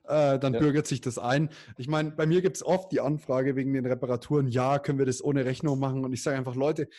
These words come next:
Speaker 1: ganz ehrlich, die Reparatur beträgt hundertvierzig Euro. Zwanzig Prozent davon mal ganz grob sind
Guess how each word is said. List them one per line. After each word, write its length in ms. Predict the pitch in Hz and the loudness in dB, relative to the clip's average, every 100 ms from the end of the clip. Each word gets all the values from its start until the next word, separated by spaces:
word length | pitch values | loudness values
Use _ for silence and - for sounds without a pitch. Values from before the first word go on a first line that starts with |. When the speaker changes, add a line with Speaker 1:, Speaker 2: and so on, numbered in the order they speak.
| - _ | -20 _
Speaker 1:
ganz 240 | 151 180 | -4 -4
ehrlich, 380 | 180 147 160 - | -2 0 0 0
die 100 | - | 0
Reparatur 540 | 123 143 135 135 - 160 | 0 0 -2 -2 0 0
beträgt 340 | 156 156 - | 0 -4 -2
hundertvierzig 580 | 160 143 160 151 143 - | -2 0 0 -2 -4 -2
Euro. 260 | 127 117 | -2 -2
Zwanzig 420 | 110 156 175 170 - | -4 -4 -4 -4 -6
Prozent 320 | 160 190 196 | -4 -2 -2
davon 260 | 185 190 165 | -2 -2 -2
mal 120 | 156 | 0
ganz 260 | 160 151 | -2 -4
grob 300 | - 165 190 | -4 0 0
sind 320 | 190 175 175 | 0 -2 -2